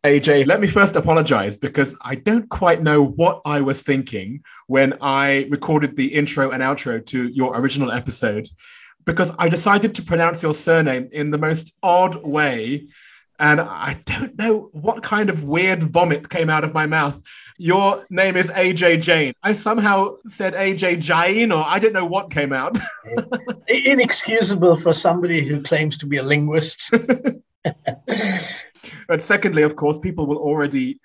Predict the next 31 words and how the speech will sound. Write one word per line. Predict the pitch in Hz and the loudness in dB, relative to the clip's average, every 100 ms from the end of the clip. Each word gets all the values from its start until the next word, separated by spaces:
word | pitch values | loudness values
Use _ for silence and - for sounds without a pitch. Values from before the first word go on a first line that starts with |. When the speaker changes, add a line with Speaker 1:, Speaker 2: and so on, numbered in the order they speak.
| _ 135 | _ -8
Speaker 1:
have | 131 127 | -8 -4
realized | 139 127 117 - | -4 -2 -4 -6
that | 120 117 | -8 -8
we | 123 | -8
are | 120 | -8
catching | 131 120 131 | -8 -10 -8
up | 120 117 | -8 -6
over | 123 117 120 | -8 -6 -6
Zoom. | 110 117 104 104 139 | -6 -6 -6 -4 -4
So | 160 131 127 - - | 2 2 0 -10 -2
where | 135 165 | 4 6
do | 165 156 | 6 4
I | 151 | 2
find | 151 143 139 127 | 0 -2 -2 -2
you | 131 - | -6 -6
today? | - 120 135 120 101 98 | -12 -6 -2 -2 -4 -8
And | 113 - | -12 -8
tell | 156 147 | -4 0
me | 147 | 0
the | 135 | -2
story | - 143 127 123 | -4 -2 -2 -2
of | 120 104 | -4 -10
what | 123 | -10
happened | - 135 127 104 104 | -6 -6 -4 -8 -8
between | 113 - 120 120 | -10 -6 -4 -4
our | 123 120 117 117 | -6 -4 -4 -6
original | 117 120 120 113 | -8 -6 -6 -8
interview | 127 120 117 110 113 135 | -6 -8 -4 -4 -2 -2
up | 135 | -2
till | - 127 113 | -2 -2 -2
today. | - 107 104 | -4 -4 -4